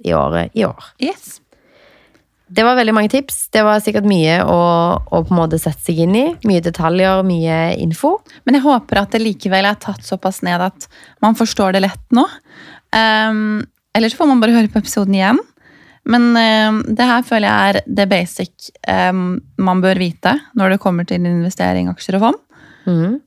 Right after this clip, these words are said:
Speaker 2: Og er det noen flere ting dere mener at vi bør ta opp, det er det helt sikkert, så får dere bare sende oss en D M, og vi svarer,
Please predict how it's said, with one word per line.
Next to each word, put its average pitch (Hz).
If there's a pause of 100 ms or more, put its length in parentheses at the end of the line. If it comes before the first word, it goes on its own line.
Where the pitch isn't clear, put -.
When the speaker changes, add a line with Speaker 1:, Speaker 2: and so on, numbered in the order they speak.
(180)
Speaker 2:
Og 233
er 202
det 202
noen 226
flere 196
ting 220
dere 214
mener 190
at -
vi 190
bør 185
ta 190
opp, -
det 208
er 196
det 208
helt 196
sikkert, 226
så -
får 220
dere 196
bare 196
sende 180
oss 185
en 185
D 180
M, 202
og 196
vi 202 (420)
svarer, 180